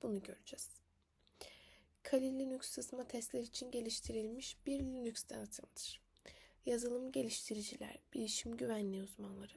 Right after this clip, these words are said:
ağ yöneticileri dahil birçok alanda çalışma yapanlar için bir test platformudur.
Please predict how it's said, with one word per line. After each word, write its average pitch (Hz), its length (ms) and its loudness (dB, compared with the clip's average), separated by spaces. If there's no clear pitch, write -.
ağ 214 200 2
yöneticileri 208 760 0
dahil - 440 -6
birçok 233 460 0
alanda 120 360 -2
çalışma - 500 0
yapanlar 202 500 -2
için 277 340 -2
bir 269 140 0
test - 300 -2
platformudur. - 960 -8